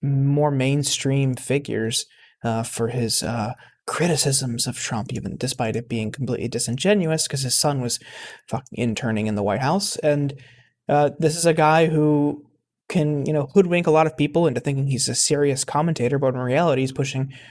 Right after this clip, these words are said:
you know, white nationalism and, uh, overt fascism and, uh, a right-wing form of populism that ends in people of color and marginalized groups, uh, on the front lines.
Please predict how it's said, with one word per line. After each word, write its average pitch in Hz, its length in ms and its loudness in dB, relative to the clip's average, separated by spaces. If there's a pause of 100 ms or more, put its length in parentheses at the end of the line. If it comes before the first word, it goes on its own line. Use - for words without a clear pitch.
(420)
you 165 60 0
know, 156 80 2
white 131 260 0
nationalism 123 800 -2
and, - 220 -6 (120)
uh, 120 180 -4
overt 120 360 -2
fascism 151 600 -2
and, 135 240 -6 (560)
uh, 147 480 4
a 156 280 4
right-wing 160 440 2
form 156 180 0
of 147 160 0
populism 143 480 2
that 151 180 2
ends 156 400 2
in 151 500 -2 (680)
people 139 240 -2
of 131 80 -2
color 139 300 2
and 135 120 0
marginalized 135 600 0
groups, 127 420 -2 (540)
uh, 135 240 0 (180)
on 147 140 0
the 143 60 0
front 160 200 2
lines. 180 500 0